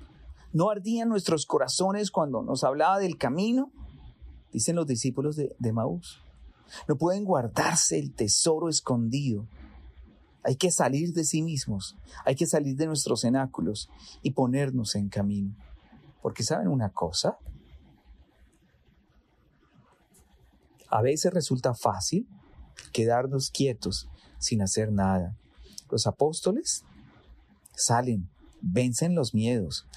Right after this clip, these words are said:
se arriesgan. Pueden morir en el intento, por supuesto, pero no les importa. Hablan en una lengua que todos entienden porque hablan al corazón de cada hombre, porque escuchan en los corazones heridos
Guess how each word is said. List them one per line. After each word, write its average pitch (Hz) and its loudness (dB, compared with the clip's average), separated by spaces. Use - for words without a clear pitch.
se 113 2
arriesgan. 101 0
Pueden 123 4
morir 113 4
en 151 0
el 151 2
intento, 123 0
por 82 -2
supuesto, - -2
pero 98 2
no 92 4
les 95 0
importa. 92 -2
Hablan 143 4
en 127 4
una 127 4
lengua 143 2
que - 0
todos 123 0
entienden 110 0
porque 104 0
hablan 123 2
al 107 0
corazón 131 2
de 104 -2
cada 101 2
hombre, 101 0
porque 117 0
escuchan 127 2
en 110 2
los 101 -4
corazones 131 2
heridos 107 0